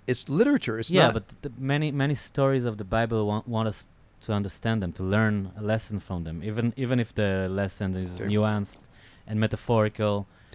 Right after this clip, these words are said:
Speaker 2: they still,
Speaker 1: Uh, I
Speaker 2: you
Speaker 1: don't
Speaker 2: would expect the, the text to, to give us some kind of sign that he failed the test.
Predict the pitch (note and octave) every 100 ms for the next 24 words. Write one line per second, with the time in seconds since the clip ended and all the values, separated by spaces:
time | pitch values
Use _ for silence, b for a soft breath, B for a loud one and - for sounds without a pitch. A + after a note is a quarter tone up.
0 | B B A#2 A2 - E3 F3+ - - -
1 | - - B2 - B2+ B2+ D#3 G3+ G#3+ -
2 | - F#3 F#3 - - - B2+ A#2+ A2+ A#2
3 | - D3 - - - A2+ G#2+ G#2+ A2+ F#2
4 | B2+ C3+ A#2+ - - - B2 A#2+ A#2+ A2
5 | F2+ - A#2 A2+ A2 F#2+ - - G#2+ G#2
6 | F#2 A#2+ F#2 -